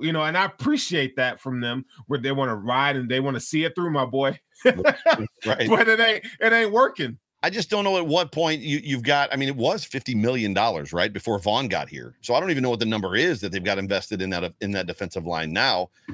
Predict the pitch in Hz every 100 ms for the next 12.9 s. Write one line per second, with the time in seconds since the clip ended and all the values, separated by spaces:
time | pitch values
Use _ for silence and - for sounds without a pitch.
0 | - - 120 123 139 127 107 117 113 107
1 | 101 - 107 104 104 101 98 98 - 104
2 | 107 123 131 101 92 95 101 101 104 95
3 | 104 113 127 127 _ _ _ _ - 104
4 | 101 - 101 117 127 - - 131 113 104
5 | - 95 95 110 - - 104 - - _
6 | _ _ - 131 - 151 135 135 113 120
7 | 131 98 117 156 123 127 131 - 147 165
8 | 160 160 185 165 147 139 139 160 147 143
9 | 147 143 151 135 135 131 127 113 _ _
10 | _ - 107 131 127 120 131 127 110 117
11 | 104 104 - - _ - 107 120 127 117
12 | 92 92 92 98 - _ - 95 104